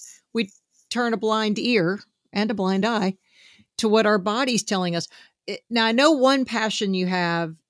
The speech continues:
that I really enjoyed learning about because I don't think women address it enough, and it's the gallbladder and liver.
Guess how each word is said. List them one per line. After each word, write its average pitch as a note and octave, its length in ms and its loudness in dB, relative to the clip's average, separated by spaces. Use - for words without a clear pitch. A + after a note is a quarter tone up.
that G3+ 140 -4
I F#3+ 120 2
really G3 840 2
enjoyed F#3 680 0
learning F#3+ 400 0
about F3 420 -4
because F3 320 -4
I F3 100 -4
don't G3 520 0
think G#3 340 -2
women F#3+ 380 0
address F#3 480 -2
it F#3 80 -2
enough, F3 500 -4
and F3+ 140 2
it's F3 200 0
the F#3+ 80 -2
gallbladder F3 520 0
and D#3+ 140 -4
liver. D#3+ 380 -8